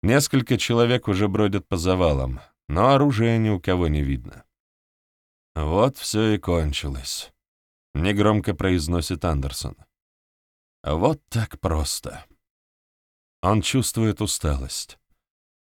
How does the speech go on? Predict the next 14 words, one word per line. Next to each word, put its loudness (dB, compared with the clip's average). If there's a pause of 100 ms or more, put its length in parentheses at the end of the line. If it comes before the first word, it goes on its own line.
(120)
Двое 4
убитых 2
в -2
белых 0
формах, 0
похожие 0
на 0
порванные 0
тряпичные -2
куклы, -2
свисают -2
с -6
дорожных 0
бордюров. -4